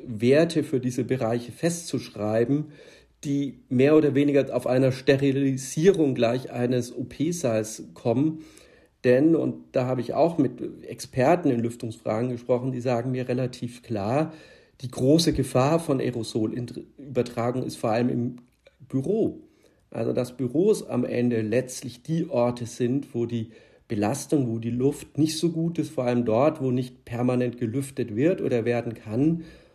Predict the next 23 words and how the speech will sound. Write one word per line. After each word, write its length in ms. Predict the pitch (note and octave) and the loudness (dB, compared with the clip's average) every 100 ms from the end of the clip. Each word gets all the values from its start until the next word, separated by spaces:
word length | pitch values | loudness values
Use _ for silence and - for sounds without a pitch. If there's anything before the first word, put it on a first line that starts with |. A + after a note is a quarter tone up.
| _ | _
oder 180 | - C3 | -4 0
eben 140 | C3 | 0
keine 320 | C3+ D#3+ G3+ F#3 | 0 2 4 4
Lüftungsanlagen 880 | C3 - A#2 - A2+ A2 G#2 G#2+ | 2 -2 -8 -6 -4 -2 -2 -4
sind. 340 | G#2 B2 D3 - - - _ _ - | -6 -4 -4 -4 -14 -20 _ _ -18
Und 440 | - B2+ B2 B2 | -2 0 0 -4
hier 500 | B2 - - C3 E3 | -12 -18 -6 4 6
muss 200 | F3 D#3+ | 8 4
man, 100 | D3 | 4
glaube 200 | C#3 C3 | 4 2
ich, 100 | C3 | 2
manchmal 280 | C#3 C#3 D3+ | 0 2 2
ein 60 | B2+ | 0
bisschen 280 | C3 C3 A2 | -2 -2 2
aufpassen, 580 | A#2+ D3 - C3+ D3 | 4 2 2 -2 0
dass 180 | C3 B2 | -4 -4
jetzt 240 | C3 A#2+ C#3 | -4 -4 0
nicht 280 | D#3+ - | 0 0
auf 160 | A#2+ A#2+ | -4 -2
einmal 520 | G#2+ B2 D3 D3 C#3 C3+ - - _ | 0 2 2 2 0 -4 -16 -20 _
für 180 | - C3+ | -4 -4
den 160 | B2+ | -2
Kulturbereich 1400 | A#2 - B2 - D3+ E3 D#3+ C3+ A2+ A2+ D3 D3 - - | -4 0 -2 2 4 6 4 2 4 4 4 2 -2 -16